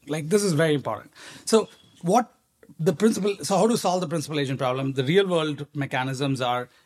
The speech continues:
hey, I'm in a certain jurisdiction. I trust certain other, like, entities outside my, like, blockchain protocol, and I'm therefore going to delegate to them. This might be one mechanism. Another mechanism is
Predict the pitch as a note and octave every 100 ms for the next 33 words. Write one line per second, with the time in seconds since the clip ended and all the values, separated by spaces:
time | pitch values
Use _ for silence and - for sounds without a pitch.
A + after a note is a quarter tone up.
0 | - E3+ D3+ D#3+ F3 F#3 - E3 D#3 D3+
1 | C#3+ B2+ C3+ D3 B2+ A#2+ - D3+ - -
2 | - E3 D3+ D3+ C#3 C3+ - - C#3 C#3
3 | C3+ B2 A#2 A2+ - - _ _ _ D3+
4 | E3 F3 B2+ B2 A#2 - E3 D3 - E3
5 | D#3+ C#3+ C#3 B2+ A#2+ A#2+ A2+ A2 A2+ B2+
6 | A2+ - A2+ G#2 G3+ G#3+ A#2 G2+ A2+ -
7 | - - - - D#3 E3 - E3 D#3 C#3+
8 | C#3 C3+ A#2+ A#2+ A#2 G#2+ G#2 G2 G#2 A#2+
9 | C#3+ C3+ D3 B2 C3+ C3 C3+ B2 A2+ A#2+
10 | B2 - - _ _ _ _ _ - G3
11 | B3+ B3 D#3 C3+ C3 C3 C#3+ B2+ C3+ -